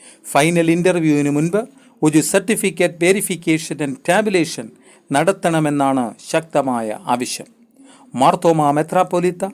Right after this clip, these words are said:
ഇക്കാര്യത്തിൽ ഇടപെട്ട് അധ്യാപക നിയമനം സുതാര്യവും പക്ഷപാതരഹിതവുമായിരിക്കുവാൻ വേണ്ട സത്വര നടപടി സ്വീകരിക്കണമെന്നാണ്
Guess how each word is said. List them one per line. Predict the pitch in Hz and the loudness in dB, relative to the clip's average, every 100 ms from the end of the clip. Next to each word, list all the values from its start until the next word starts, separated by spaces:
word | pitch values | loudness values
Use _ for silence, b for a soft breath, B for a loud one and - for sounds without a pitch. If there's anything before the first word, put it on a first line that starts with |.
| b b b - | b b b -4
ഇക്കാര്യത്തിൽ | 160 190 180 175 170 139 | 0 2 2 2 -2 0
ഇടപെട്ട് | 151 180 185 165 233 b b b _ 143 | 2 2 0 -4 -10 b b b _ -4
അധ്യാപക | 147 190 202 190 185 160 | -2 2 2 4 2 2
നിയമനം | 151 147 143 127 | 2 2 0 -2
സുതാര്യവും | - 160 175 180 165 151 110 - b b _ | -2 -2 2 2 2 0 0 -8 b b _
പക്ഷപാതരഹിതവുമായിരിക്കുവാൻ | 156 160 - 202 185 175 165 160 160 220 196 170 160 156 147 139 156 143 139 135 | -2 0 0 2 4 4 2 2 0 2 4 4 2 0 -2 -2 0 2 2 2
വേണ്ട | 131 120 110 b b - | 0 -2 -6 b b -12
സത്വര | - 160 165 _ 190 175 165 | 0 0 0 _ 2 4 4
നടപടി | 160 175 175 156 | 4 2 2 0
സ്വീകരിക്കണമെന്നാണ് | 160 180 160 165 160 156 147 143 143 139 | -2 -2 0 0 0 0 0 0 0 0